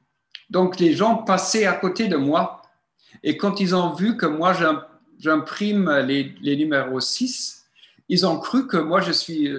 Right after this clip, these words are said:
je fais partie du, de l'équipe, euh, de l'entreprise. Je fais juste, euh, euh,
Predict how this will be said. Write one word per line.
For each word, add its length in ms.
je 120
fais 160
partie 380
du, 460
de 120
l'équipe, 500
euh, 260
de 100
l'entreprise. 960
Je 140
fais 240
juste, 340
euh, 380
euh, 240